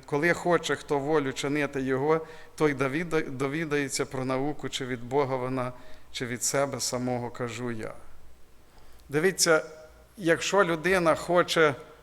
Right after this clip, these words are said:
купити хату, так, то вона її купить. Незалежно яку, чи маленьку, чи велику, чи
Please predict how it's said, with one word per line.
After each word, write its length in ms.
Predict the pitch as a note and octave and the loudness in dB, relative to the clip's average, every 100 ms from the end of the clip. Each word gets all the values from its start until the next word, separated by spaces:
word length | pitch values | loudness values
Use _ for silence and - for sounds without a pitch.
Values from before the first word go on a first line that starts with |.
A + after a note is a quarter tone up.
| - - - - - - - | -20 -20 -20 -20 -20 -20 -6
купити 440 | D3+ F3 E3+ D#3+ | 2 4 6 4
хату, 540 | - D#3 A#2+ - D3+ D#3 - - - - - | 4 6 4 0 -10 -10 -16 -20 -20 -18 0
так, 300 | C#3 C#3+ D3 - - - - - - - - - - - - - - - | 4 4 0 -10 -12 -14 -18 -20 -20 -20 -20 -20 -20 -20 -20 -18 -20 -8
то 140 | D3 | -2
вона 320 | C#3 D3+ D3 D#3 | 2 4 6 6
її 500 | D3+ C#3 D3 D#3 D3 - - - - - - - | 4 0 0 0 -2 -10 -18 -20 -20 -18 -16 -4
купить. 520 | C4+ - - - - - - - - - - - - - - | -4 -4 -12 -14 -18 -20 -20 -20 -20 -20 -20 -20 -20 -18 -10
Незалежно 640 | D3 C#3 C#3+ G3+ E3 D3 | -2 2 6 6 4 2
яку, 460 | C3+ C3 D3 E3 F#3+ - - - - - - - | 0 0 0 0 -2 -12 -20 -20 -20 -20 -20 -12
чи 140 | - C3+ | -4 -2
маленьку, 540 | C3 C3+ D#3+ E3+ C#3+ | 2 2 2 0 -6
чи 160 | - B2+ | -6 -4
велику, 580 | B2+ C3+ D#3+ - D#3 D3 - - - - - - - _ - | 0 2 0 -2 -8 -8 -14 -20 -20 -20 -20 -20 -20 _ -10
чи 240 | - C3 | -6 -6